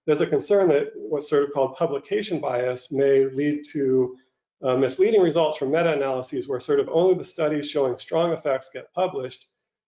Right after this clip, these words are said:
and the studies showing weak or no effects don't get published. We might, you know,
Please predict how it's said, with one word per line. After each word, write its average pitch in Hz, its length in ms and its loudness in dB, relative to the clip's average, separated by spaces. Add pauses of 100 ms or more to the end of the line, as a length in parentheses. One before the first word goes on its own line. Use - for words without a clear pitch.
and 135 120 0
the 151 60 2
studies 151 380 0
showing 131 300 2
weak 151 200 -2
or 139 80 0
no 135 180 0
effects 131 320 -8
don't 151 220 -2
get 131 180 -6
published. 123 420 -8
We 139 100 0
might, 139 240 0 (260)
you 143 120 -6
know, - 120 -8